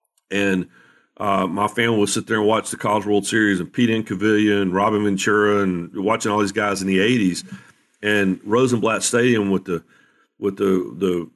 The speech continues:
the blue and red and yellow seats, and it just looked amazing on, on, on E S P N. And so the dream was to go. And so when I had,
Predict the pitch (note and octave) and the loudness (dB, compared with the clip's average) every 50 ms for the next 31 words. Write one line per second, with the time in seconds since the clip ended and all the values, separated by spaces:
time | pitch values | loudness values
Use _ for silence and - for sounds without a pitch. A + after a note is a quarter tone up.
0 | _ _ _ - G2 F#2+ F2+ F2+ G#2+ A#2+ A#2+ B2 A#2 G#2+ G2+ G2 A2 A#2 A#2 A2+ | _ _ _ -10 -6 -6 -4 0 2 4 4 4 4 2 2 0 2 2 2 2
1 | G#2 G2+ G2 G#2+ A#2 A2+ A2+ G2+ - - - B2 B2 A#2+ - - - - - G2+ | 2 0 2 2 2 2 2 2 0 0 2 2 2 2 0 -2 -6 -4 -2 -2
2 | G2+ G#2 G2+ A2 A#2 A#2 - B2 C3+ C#3 C3+ - - A2+ A2 A2 A2 B2 B2+ A2 | -2 -2 0 0 0 0 2 2 2 2 2 0 -4 -2 0 2 2 2 2 2
3 | F#2 F#2+ F#2 F2+ F2+ F2+ F2+ - G#2 G2+ F#2+ F#2+ - - G2+ G2+ G2+ G2 G2 F#2 | 0 0 -2 -2 -4 -4 -4 -2 -2 -2 -2 -4 -6 -4 -4 -2 0 2 0 0
4 | - - - G#2+ A#2 C3 B2 F#2+ E2 C#2+ - - - G2 F#2+ B2 A#2 G#2+ F#2+ F#2+ | 0 -2 -6 -4 -2 0 0 0 -2 -6 -10 -10 -8 -4 0 0 0 0 0 -2
5 | A2 B2 B2+ B2 A#2+ A2 - G#2 F#2+ C3 D#3+ F3 - G#2 F2+ E2 - - A2 G#2 | 0 0 2 2 2 0 0 -2 -2 -2 0 0 0 0 -2 -2 -2 0 2 2
6 | G#2 G2 G2 - _ _ _ _ _ - - - _ _ - - G#2 G#2+ A2 A#2 | 2 0 -2 -6 _ _ _ _ _ -20 -20 -20 _ _ -8 -6 -4 -2 -2 -2
7 | A#2+ B2 A2+ A2+ G#2 - | -2 -4 -2 -2 -4 -4